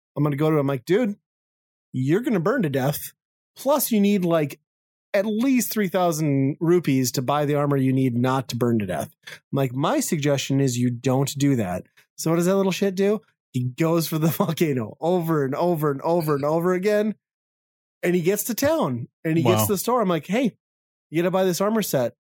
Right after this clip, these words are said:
Speaker 1: Do you have the money?" He's, like, short fifteen hundred bucks. And then, like, he just starts grinding, and now he's got the armor, and he's sitting on that boss too. He's been there for a week.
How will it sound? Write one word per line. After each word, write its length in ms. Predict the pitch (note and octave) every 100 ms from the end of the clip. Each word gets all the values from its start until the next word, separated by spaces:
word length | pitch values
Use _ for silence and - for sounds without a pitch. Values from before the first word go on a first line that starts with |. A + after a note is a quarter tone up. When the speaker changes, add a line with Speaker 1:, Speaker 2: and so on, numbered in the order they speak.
| -
Speaker 1:
Do 60 |
you 60 | D3
have 100 | D3
the 60 | D3
money?" 420 | D3+ F#3 A#3+ G#3 _
He's, 200 | C#3+ C#3
like, 240 | C#3+ D3 - -
short 420 | - E3 C#3 D#3
fifteen 240 | D3 - C3+
hundred 180 | C3
bucks. 500 | A#2 A2+ G#2 - - - _ _ _ _ _ _
And 200 | E3 E3
then, 340 | E3 E3 E3 F3
like, 200 | D#3 D3
he 100 | C3+
just 240 | C#3+ C3+ _ -
starts 280 | - C3+ -
grinding, 580 | C#3 C3 D#3+ G3+ A3+ G3
and 380 | E3 F3+ F#3 D#3+
now 180 | D#3
he's 120 | E3+ E3
got 160 | F3+
the 80 | E3
armor, 300 | E3 F3+ F#3
and 100 | D#3+
he's 180 | C#3+ B2
sitting 280 | - D3 D3+
on 100 | D3
that 180 | D3 C#3+
boss 300 | B2 A#2 -
too. 220 | D3 B2+
He's 120 | B2
been 140 | D3
there 100 | D#3+
for 120 | D3 C#3
a 60 |
week. 300 | B2+ B2 A2+